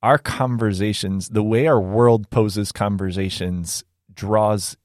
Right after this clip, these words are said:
each other away. But in, in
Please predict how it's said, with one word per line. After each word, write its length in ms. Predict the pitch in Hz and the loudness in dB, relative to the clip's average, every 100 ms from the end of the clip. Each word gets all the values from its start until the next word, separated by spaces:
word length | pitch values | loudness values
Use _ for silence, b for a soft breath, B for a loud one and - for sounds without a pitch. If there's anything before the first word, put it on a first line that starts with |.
| _ _ | _ _
each 260 | 98 - - | -14 -6 -2
other 220 | 98 95 | 0 -2
away. 520 | 95 98 95 90 82 _ _ _ _ _ - | -4 -4 -4 -8 -12 _ _ _ _ _ 0
But 240 | 110 - _ - | 0 0 _ -4
in, 400 | 110 110 104 95 _ _ _ _ - | -2 0 -2 -4 _ _ _ _ -6
in 320 | 104 101 | -2 -2